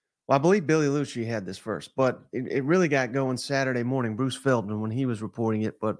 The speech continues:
<laughs> I never would have imagined it would come to this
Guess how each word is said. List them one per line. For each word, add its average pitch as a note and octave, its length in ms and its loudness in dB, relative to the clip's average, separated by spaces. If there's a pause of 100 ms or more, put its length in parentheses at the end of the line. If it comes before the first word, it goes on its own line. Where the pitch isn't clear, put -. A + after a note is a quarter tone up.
(300)
<laughs> D3+ 100 0 (1600)
I C3 180 8
never D#3+ 380 6
would D3 300 2
have C#3+ 120 4
imagined C3+ 500 4
it A2 40 -4
would G2+ 200 -2
come C#3+ 240 2
to C3 60 0
this A#2 520 -2